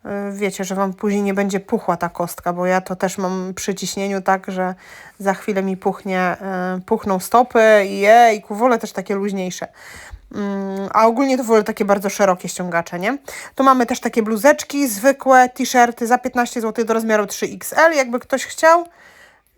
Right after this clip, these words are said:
No i tu chyba, e, tu będzie na tyle. Przejdziemy jeszcze dalej, idziemy, idziemy. Pokażę wam jeszcze buty.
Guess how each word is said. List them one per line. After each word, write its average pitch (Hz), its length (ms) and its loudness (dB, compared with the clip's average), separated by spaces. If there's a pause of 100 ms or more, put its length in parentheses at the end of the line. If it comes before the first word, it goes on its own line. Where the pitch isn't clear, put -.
No 403 140 -4
i 302 300 -4 (220)
tu 254 160 -6
chyba, 214 400 2 (1000)
e, 202 180 -4
tu 220 140 -4
będzie 208 300 -2
na 180 140 -2
tyle. 254 420 2 (440)
Przejdziemy 233 500 0
jeszcze 220 300 -4
dalej, 208 580 4
idziemy, 214 360 -4
idziemy. 214 460 -2
Pokażę 226 340 -4
wam 220 140 -4
jeszcze 214 240 -6
buty. 220 360 -6